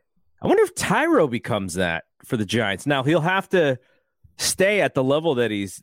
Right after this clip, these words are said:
that he's playing at right now. You know, near all-star level will probably be what it takes. But, you know, we talked about Webb possibly being that guy, and they have invested in him. So from the pitching side, but I wonder maybe from the offensive side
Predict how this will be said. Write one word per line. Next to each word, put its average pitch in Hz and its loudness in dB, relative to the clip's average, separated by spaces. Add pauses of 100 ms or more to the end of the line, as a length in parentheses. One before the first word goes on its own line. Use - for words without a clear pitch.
that 110 -2
he's 101 -6 (380)
playing 131 -2
at 104 -6
right 104 -2
now. 113 -2 (240)
You 104 -4
know, 87 -2
near 151 2
all-star 131 0
level 123 0
will 98 -2
probably 110 -2
be 90 -2
what 87 -2
it - -8
takes. - -6 (1120)
But, 147 2 (760)
you 175 2
know, 151 4
we 127 0
talked 151 -2
about 135 0
Webb 131 0
possibly 147 -2
being 139 0
that 143 0
guy, 139 -2
and 107 -6
they 104 0
have 104 -4
invested 110 -4
in 131 -2
him. 135 0
So 101 2
from 104 -6
the 92 -4
pitching 123 -4
side, 127 -2 (400)
but 139 2
I - 2
wonder 269 0
maybe 269 2
from 262 0
the 247 -2
offensive 214 -2
side 101 -2